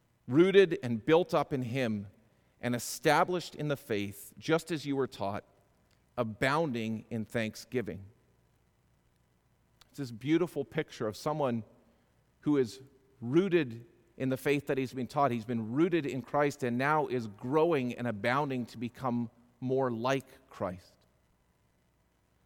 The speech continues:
Paul's desire deeply is for the Colossian church to know the truth of God's word. But the reason he wants them to know God's word is because God's word is the instrument that God uses to bring people to faith.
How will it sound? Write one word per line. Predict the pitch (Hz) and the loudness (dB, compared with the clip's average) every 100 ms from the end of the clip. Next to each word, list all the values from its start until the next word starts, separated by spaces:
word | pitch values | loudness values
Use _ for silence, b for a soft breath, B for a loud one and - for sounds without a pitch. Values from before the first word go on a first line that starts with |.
| _ _ _ | _ _ _
Paul's | 180 233 180 | 6 6 6
desire | 151 127 127 151 185 147 131 120 - _ _ 131 - | -2 0 4 6 6 6 2 -2 -8 _ _ -18 -6
deeply | 165 196 - 135 123 | 0 0 0 0 0
is | 123 | 0
for | - 143 | 0 0
the | 127 | 0
Colossian | - 139 147 - 135 | 0 2 2 0 -6
church | - - 147 - - _ b b b b | -6 -6 -6 -6 -16 _ b b b b
to | - 143 | -4 -2
know | 139 143 170 | 2 4 4
the | 139 | 2
truth | 127 - 143 135 | -4 -2 -4 -4
of | 117 | -4
God's | 120 117 107 | 0 2 0
word. | 120 143 127 101 - _ _ _ _ _ _ _ _ _ _ _ _ _ _ _ _ _ _ _ _ | -4 -2 -2 -4 -10 _ _ _ _ _ _ _ _ _ _ _ _ _ _ _ _ _ _ _ _
But | - 160 | -4 0
the | |
reason | 156 214 240 180 | 4 4 2 0
he | 151 | -2
wants | 139 156 185 - | 2 2 2 0
them | 143 | -4
to | - | -4
know | 139 147 151 | 0 2 2
God's | 143 131 131 | 4 2 0
word | 139 180 151 | -2 0 0
is | 127 | -4
because | 139 135 143 | -6 -4 -2
God's | 120 156 170 151 | 2 4 4 2
word | 165 147 | -4 -4
is | - | -6
the | 135 - | -8 -4
instrument | 180 214 - 151 135 | -4 -4 -4 -4 -2
that | 135 127 | -4 -2
God | 139 135 120 | 2 2 0
uses | 156 202 135 131 - | -4 -4 -4 -10 -8
to | 143 | -10
bring | 110 139 143 | -6 -6 -6
people | - 139 117 117 | -6 -8 -6 -10
to | 113 | -12
faith. | - 196 113 - | -6 -2 -2 -4